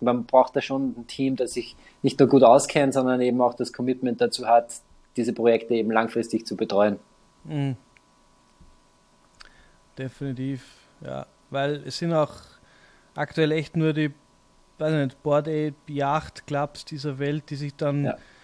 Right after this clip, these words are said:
Speaker 2: auch trauen, ein Metaverse zu launchen, was ja jetzt gerade kommuniziert worden ist vor ein paar Tagen.
Speaker 1: Genau.
Speaker 2: Die haben halt die Ressourcen, aber wie viele Projekte haben so, so die Ressourcen? Ja,
Speaker 1: Ja.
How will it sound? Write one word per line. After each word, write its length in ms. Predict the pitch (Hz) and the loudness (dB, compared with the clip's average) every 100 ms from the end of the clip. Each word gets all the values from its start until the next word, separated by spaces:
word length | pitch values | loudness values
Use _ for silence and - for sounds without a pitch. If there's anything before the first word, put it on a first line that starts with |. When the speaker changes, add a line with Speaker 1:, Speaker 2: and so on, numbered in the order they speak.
| - _ | -20 _
Speaker 2:
auch 300 | - 151 - - - - - - | -6 -4 -4 -10 -20 -20 -20 -18
trauen, 540 | - 131 147 175 170 | -4 2 4 6 6
ein 160 | 170 156 | 4 2
Metaverse 500 | 175 170 160 143 131 | 2 2 2 2 0
zu 120 | - | -2
launchen, 400 | 135 131 135 135 | 0 0 -2 -2
was 140 | 135 135 | -4 -4
ja 60 | |
jetzt 220 | 139 - - | -6 -6 -10
gerade 400 | 135 131 135 131 | -6 -4 -4 -6
kommuniziert 640 | - 143 139 135 - 143 | -6 -4 -4 -4 -8 -8
worden 160 | 139 135 | -8 -10
ist 140 | 135 | -10
vor 140 | - | -12
ein 60 | 135 | -12
paar 200 | 143 135 | -12 -10
Tagen. 400 | 135 131 139 147 | -8 -6 -6 2
Speaker 1:
Genau. 360 | - 123 123 110 - - - | 6 6 6 2 -6 -20 -8
Speaker 2:
Die 180 | - 170 | 2 6
haben 220 | 160 196 | 8 10
halt 200 | 180 147 | 8 6
die 80 | 151 | 4
Ressourcen, 680 | 143 139 - 151 151 - 185 | -2 -4 -2 -2 -2 0 2
aber 400 | 165 147 156 143 143 147 | 2 4 4 2 -8 -12
wie 120 | 156 | -10
viele 720 | 156 170 160 160 156 156 156 160 | -4 2 4 4 4 2 0 -4
Projekte 460 | - 160 156 - 151 | -6 -2 -2 -4 -2
haben 220 | 139 156 | 0 -2
so, 300 | 135 - 143 - | -4 -8 -10 -12
so 220 | 131 143 | -16 -12
die 140 | 135 131 | -10 -10
Ressourcen? 640 | 127 - 135 123 - 131 | -10 -10 -12 -12 -14 -10
Ja, 60 | 135 | -8
Speaker 1:
Ja. 80 | 123 | -8